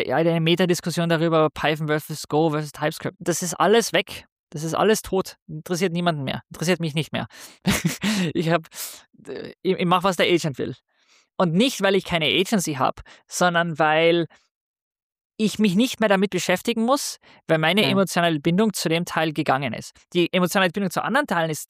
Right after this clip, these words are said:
Speaker 1: wichtiger geworden. Aber diese Dinge, die eigentlich immer irgendwie so Proxykämpfe waren, das ist halt komplett weg jetzt. Und man muss halt mit der Zeit gehen. Und ich glaub, das ist ein bisschen so, das Einzige, was ich da als Empfehlung geben kann, ist einfach, einfach tun.
Speaker 2: Ja.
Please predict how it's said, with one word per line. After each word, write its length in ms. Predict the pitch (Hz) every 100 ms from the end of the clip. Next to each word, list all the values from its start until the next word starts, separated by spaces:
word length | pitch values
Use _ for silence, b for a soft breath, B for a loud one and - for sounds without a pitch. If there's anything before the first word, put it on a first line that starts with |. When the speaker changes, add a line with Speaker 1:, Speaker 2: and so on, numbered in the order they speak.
| _
Speaker 1:
wichtiger 460 | 160 202 247 170 156
geworden. 380 | 139 90 69 - B B
Aber 200 | - 147
diese 320 | 139 226 240 175
Dinge, 260 | 214 254
die 140 | 190 143
eigentlich 400 | 160 196 170 151
immer 200 | 175 160
irgendwie 300 | 165 165 156
so 140 | 151
Proxykämpfe 640 | - 151 185 - 185 196
waren, 240 | 180 180 185 B B _ _ _
das 260 | 160 - 165
ist 160 | 147
halt 160 | 143 -
komplett 360 | 139 123 - -
weg 140 | -
jetzt. 220 | - - - b
Und 220 | 143 139 -
man 240 | 131 147
muss 140 | 156
halt 80 | 156
mit 140 | 147 143
der 80 |
Zeit 240 | - 139 -
gehen. 160 | 151
Und 120 | 147 143
ich 60 |
glaub, 160 | 147 -
das 140 | 139
ist 160 | 147 143
ein 40 |
bisschen 240 | 143 - 143
so, 300 | 143 143 139 B B B -
das 180 | 147 139
Einzige, 360 | 156 156 156
was 120 | 147 139
ich 60 |
da 80 | 139
als 120 | 135
Empfehlung 400 | 139 - 147 143
geben 260 | 135 143 143
kann, 200 | - 135
ist 120 | 127
einfach, 520 | 131 - - - - _ -
einfach 280 | 143 175
tun. 340 | - 143 135 101 _ _ _ _ _ _ _ _ _ _ _
Speaker 2:
Ja. 120 | 127